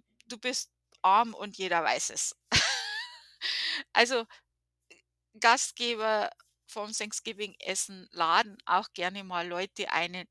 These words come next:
von denen sie wissen, die haben nix und die sind alleine. Und das machen, macht man auch gern, das haben wir auch schon gemacht. Ähm,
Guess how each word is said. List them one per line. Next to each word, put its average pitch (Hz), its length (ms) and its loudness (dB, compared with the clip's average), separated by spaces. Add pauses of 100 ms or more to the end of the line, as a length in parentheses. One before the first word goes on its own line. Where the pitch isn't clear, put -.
(120)
von 180 240 -10
denen 185 260 -10
sie 170 160 -16
wissen, 202 500 -6 (280)
die 196 140 -10
haben 190 240 -2
nix - 600 0 (220)
und 185 160 -12
die 190 80 -6
sind 190 240 -4
alleine. 202 640 4 (880)
Und 190 220 -4
das 190 140 -2
machen, 196 320 -2 (120)
macht 190 300 2
man 190 100 -4
auch 170 160 -2
gern, 185 260 2
das 208 160 -2
haben 180 160 -10
wir 170 200 2
auch - 120 2
schon 214 260 -2
gemacht. 196 460 -2 (800)
Ähm, 185 540 6